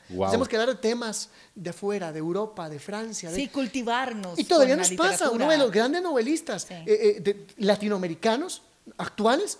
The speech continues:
Speaker 2: son muchachos que se van a Barcelona, Francia, entonces hablan de cuando yo estaba en Berlín, en Be-, y chao, los temas
Speaker 3: Sí,
Speaker 2: de
Speaker 3: sí.
Speaker 2: acá, es como que
Speaker 3: Nunca dice que estuvo en
Speaker 2: bueno,
Speaker 3: Paso
Speaker 2: ve,
Speaker 3: Ancho.
Speaker 2: ve, vea, hablemos, hablemos de la película Hernán Jiménez, ¿de qué se trata? De un chavalo que viene y, uy, uy, este país no me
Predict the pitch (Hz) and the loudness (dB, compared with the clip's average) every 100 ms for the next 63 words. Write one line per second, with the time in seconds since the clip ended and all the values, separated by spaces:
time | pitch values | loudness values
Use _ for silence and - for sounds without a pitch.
0 | - - 240 285 285 302 262 262 269 269 | -14 -10 -6 -4 -4 -6 -6 -6 -2 -4
1 | 254 277 220 233 254 247 254 247 254 277 | -4 -6 -4 -4 -8 -8 -6 -6 -8 -10
2 | 226 220 254 254 240 240 - 226 226 254 | -8 -8 -6 -6 -6 -8 -8 -8 -6 -4
3 | 277 254 220 240 247 - - _ _ _ | -4 -6 -10 -8 -10 -12 -20 _ _ _
4 | _ _ _ 156 - _ - - 208 240 | _ _ _ -20 -20 _ -12 -10 -10 -10
5 | 294 254 247 269 277 214 262 269 247 262 | -10 -12 -10 -8 -8 -8 -8 -8 -8 -10
6 | 262 233 220 233 240 247 269 220 269 359 | -8 -6 -4 -2 -2 -2 -6 2 4 6
7 | 277 233 285 226 202 220 208 247 240 339 | 4 4 6 10 10 10 8 8 8 6
8 | 226 165 175 277 311 185 233 262 185 - | 2 0 2 2 2 0 2 0 0 -4
9 | 190 214 294 285 269 285 311 254 277 339 | -6 -4 -4 -4 -4 -4 -6 -8 -10 -10
10 | 359 190 220 262 285 339 254 269 294 330 | -8 -8 -6 -4 -4 -4 -6 -4 -4 -6
11 | - - _ - 294 311 294 294 294 - | -8 -14 _ -8 -4 -2 -2 -4 -8 -6
12 | 277 285 285 277 285 | -4 -4 -6 -6 -8